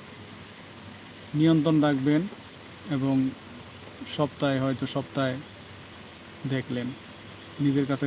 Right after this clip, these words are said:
খারাপ লাগলে তখন বুঝবেন যে ডায়াবেটিস, সুগার বে-, উম, অতিরিক্ত বাড়ছে, আপনি নিজেই বুঝতে পারবেন। আবার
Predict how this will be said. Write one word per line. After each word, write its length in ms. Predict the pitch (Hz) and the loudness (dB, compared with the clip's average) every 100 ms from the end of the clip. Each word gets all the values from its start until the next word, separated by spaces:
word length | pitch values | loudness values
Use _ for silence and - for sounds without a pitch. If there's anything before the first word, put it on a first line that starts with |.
| 123 | 2
খারাপ 180 | 143 139 143 | 2 4 2
লাগলে 220 | 131 131 131 | 4 2 2
তখন 160 | 131 131 | 2 2
বুঝবেন 300 | 135 123 123 127 - - 139 | 2 0 -2 -4 -8 -8 -2
যে 80 | 127 127 123 - 131 | 0 0 -2 -2 0
ডায়াবেটিস, 400 | 131 131 131 - - - - - - - - | 2 2 2 -2 -10 -14 -16 -16 -16 -16 -8
সুগার 280 | - 139 139 131 | 0 4 4 4
বে-, 220 | 143 139 | 2 2
উম, 280 | 151 131 151 - - - 151 | 0 0 0 -4 -12 -6 -4
অতিরিক্ত 320 | 135 143 131 135 | 2 0 2 0
বাড়ছে, 380 | 127 117 - 117 - - | 0 -2 -6 -10 -10 -6
আপনি 140 | 131 143 156 | 2 4 6
নিজেই 220 | 160 151 | 6 6
বুঝতে 200 | 147 147 127 | 4 2 0
পারবেন। 240 | 120 117 - - - - - - - - 135 | -2 -6 -12 -16 -16 -16 -18 -18 -14 -4 0
আবার 280 | 143 143 | 4 4